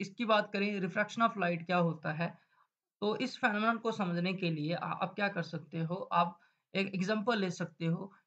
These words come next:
कि अगर मैं पानी के अंदर, ग्लास के अंदर, अगर मैं ग्लास के अंदर पानी लूं और उसमें पेंसिल डुबाऊं, तो मुझे ना पेंसिल आगे से बेंड हुई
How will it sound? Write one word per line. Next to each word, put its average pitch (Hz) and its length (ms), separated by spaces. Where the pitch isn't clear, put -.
कि 190 200
अगर 190 260
मैं 190 300
पानी 196 280
के 214 100
अंदर, 160 280
ग्लास 175 300
के - 80
अंदर, 185 200
अगर 175 360
मैं 175 360
ग्लास 170 240
के 190 80
अंदर 185 160
पानी 175 300
लूं 170 160
और 175 80
उसमें 175 220
पेंसिल 170 380
डुबाऊं, 165 340
तो 202 60
मुझे 226 260
ना 269 100
पेंसिल 226 400
आगे 202 200
से 226 140
बेंड 190 300
हुई 196 340